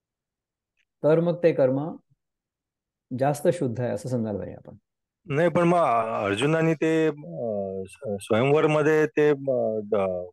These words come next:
Speaker 2: अ, माशाच्या डोळ्याला ते त्यांनी हे केलं,
Speaker 1: हम्म.
Speaker 2: तर ते पण सकाम कर्मच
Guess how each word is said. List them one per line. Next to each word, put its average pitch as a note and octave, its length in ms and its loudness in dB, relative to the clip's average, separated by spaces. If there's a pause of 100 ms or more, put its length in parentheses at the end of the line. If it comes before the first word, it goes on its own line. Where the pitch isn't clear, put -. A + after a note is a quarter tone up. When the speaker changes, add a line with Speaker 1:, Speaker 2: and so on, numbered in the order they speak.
(320)
Speaker 2:
अ, F#2+ 240 -2 (840)
माशाच्या A#2+ 400 0
डोळ्याला B2+ 440 2
ते B2+ 420 0
त्यांनी A#2+ 440 -6
हे A2+ 100 -4
केलं, G2+ 380 -4 (360)
Speaker 1:
हम्म. B2 340 -6 (160)
Speaker 2:
तर C#3+ 60 -4
ते E3 320 0
पण F3 200 -4
सकाम E3 340 -4
कर्मच F3 240 -2